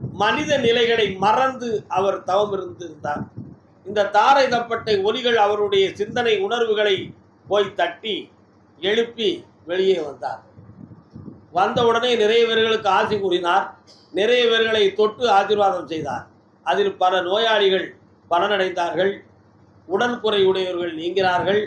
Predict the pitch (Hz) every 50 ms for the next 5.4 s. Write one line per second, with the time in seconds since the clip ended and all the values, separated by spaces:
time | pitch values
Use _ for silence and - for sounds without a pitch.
0 | - - - - - - - - - - 180 196 220 220 220 220 214 196 185 185
1 | - 220 233 233 - 233 226 214 208 202 202 202 196 190 185 180 - 175 175 175
2 | 175 220 226 226 214 - 214 196 208 214 214 233 220 202 196 190 185 180 180 170
3 | 160 175 170 - 160 165 175 185 185 170 - - - _ _ _ _ _ - -
4 | - - - - - - - - - - 147 165 196 202 190 185 170 175 170 165
5 | 160 143 139 131 - 117 120 123